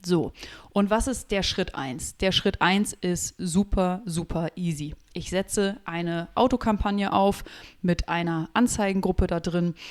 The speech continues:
und dort hab ich mein Produkt mit all meinen Varianten. Also kann sein, dass ich ja unterschiedliche Farben habe, unterschiedliche Größen.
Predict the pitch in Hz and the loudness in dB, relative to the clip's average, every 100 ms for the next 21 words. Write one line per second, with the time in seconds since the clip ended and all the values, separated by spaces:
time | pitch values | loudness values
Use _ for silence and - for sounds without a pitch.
0 | - - - 180 170 170 - - - - | -18 -14 -2 2 2 0 -4 -10 -18 0
1 | 170 175 175 - - - 180 - 180 165 | 4 4 2 -4 -8 -2 0 0 -2 -4
2 | - - - 170 165 - 190 214 - 185 | -8 -10 -4 -2 0 2 4 2 0 -2
3 | - 156 170 170 165 165 160 156 160 156 | 0 2 2 2 2 2 0 -2 0 2
4 | 156 156 151 - 160 160 160 - 170 170 | 0 -2 -6 -4 -4 -2 -4 -4 -2 -2
5 | 165 165 160 160 170 170 180 165 156 165 | -2 -2 -2 0 0 0 -2 -6 -10 -4
6 | 202 214 196 185 185 170 170 165 170 165 | 0 2 2 4 4 2 0 -2 -2 -2
7 | 165 170 208 208 202 | -2 4 6 6 4